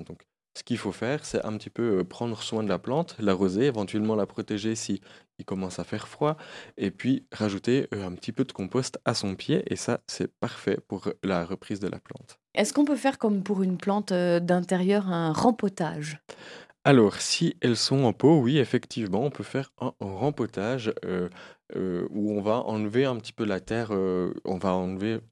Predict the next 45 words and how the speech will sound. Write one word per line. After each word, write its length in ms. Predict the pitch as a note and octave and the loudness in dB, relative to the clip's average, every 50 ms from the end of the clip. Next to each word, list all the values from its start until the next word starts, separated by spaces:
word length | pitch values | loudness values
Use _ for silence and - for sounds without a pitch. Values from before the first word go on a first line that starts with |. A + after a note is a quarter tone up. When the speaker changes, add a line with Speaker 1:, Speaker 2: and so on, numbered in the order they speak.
| _ _ _ _ | _ _ _ _
Speaker 1:
une 160 | G2+ G#2+ G#2+ G#2+ | -2 -2 0 2
grosse 280 | G#2+ A2+ C3+ D3+ - | 4 4 4 4 2
quantité 400 | - B2+ A#2+ - - - - G#2+ | 0 -4 -6 -6 -8 -8 -8 -8
de 40 | - | -2
terre 260 | - C#3 D#3 E3+ D#3+ | 2 2 2 2 2
pour 180 | - B2+ G2+ A2 | -2 0 2 2
en 60 | G#2+ | 2
mettre 280 | G#2 G#2+ G#2 - - A2+ | 2 2 0 -2 -2 -2
de 100 | G#2 F#2+ | 0 0
la 160 | F2+ F2 F2+ | 2 0 -2
nou-, 200 | F#2+ G2+ G2 - | -2 -4 -4 -4
de 200 | C#2+ G2 G2 G2+ | -6 -2 0 0
la 180 | F#2 F2+ F2+ F2+ | 0 0 0 -2
meilleure, 400 | F#2 F#2+ G2 G2 A2+ C#3+ C#3+ B2 | -2 0 0 2 2 0 0 -2
de 100 | G2+ G2 | -4 -4
la 80 | G2 | -4
plus 180 | F2+ - - A#2 | -4 -6 -8 -10
fraîche. 380 | - - - A2 C3 - - - - - - - - - | -8 -4 -4 -2 -2 -4 -6 -10 -16 -20 -20 -20 -8 -2
Rajouter, 500 | - A2+ G#2+ A#2 A#2 - C3+ C#3 D3 - - - - - - - | 0 0 0 0 0 2 4 2 2 2 -4 -14 -18 -20 -10 0
là, 180 | - A#2+ C3+ D3+ | 4 6 6 6
je 120 | D3 - | 4 2
ferai 160 | - - B2 A#2+ | -2 -2 0 2
un 200 | A#2 A#2 A2+ G#2+ | 4 4 4 2
mélange 440 | G#2+ A2 G#2+ G#2 G#2 B2 B2+ - | 2 0 0 0 0 0 0 0
avec 300 | A2 G2+ G2+ G#2 - - - - | 0 0 0 0 -2 -4 -4 -4
un 100 | A#2+ B2 | -4 -2
tiers 240 | - C3+ B2 A#2+ | -2 -2 -2 -2
de 100 | A2+ A2 | -2 -4
compost, 640 | G2+ - - F#2+ - - A2+ C#3 D3 - - - - - - | -4 -4 -8 -8 -2 2 2 2 2 -2 -6 -14 -18 -14 -12
un 120 | A2 G#2 | -12 -12
tiers 340 | - - - A#2 A#2+ A2+ G#2+ | -6 -2 -2 0 0 -2 -2
de 80 | G#2 G2 | -4 -6
terreau 360 | - - A#2 A2+ A2 A2+ A2 | -2 -2 -2 0 0 0 0
de 60 | G#2 | 0
jardin, 480 | G2+ G2 F#2+ F2 F2+ F2 G2 A#2+ D#3 - - - - - - _ _ - - | -2 -2 -4 -4 -4 -2 0 -2 -2 -2 -6 -12 -20 -20 -20 _ _ 2 6
euh, 200 | A#2+ A2 G2+ G2+ | 8 10 10 8
de 120 | G2+ G2+ G2 | 8 4 2
terre 240 | - B2+ C3 B2+ | 2 2 2 2
de 100 | A#2+ A2+ | 0 -2
jardin 360 | G2 G2+ G2 G2 G#2+ A#2+ B2 A#2+ | -2 -2 -4 -2 -2 -2 -2 -2
et 100 | G#2 F#2+ | -2 -2
un 100 | F#2+ F#2 | -4 -4
tiers 220 | - B2+ A#2+ A2+ | -4 -4 -4 -4
de 100 | G#2 F2+ | -4 -6
terreau 400 | - - - A#2+ G#2+ G#2 C#3 D3+ | -4 -2 -2 0 0 0 0 -2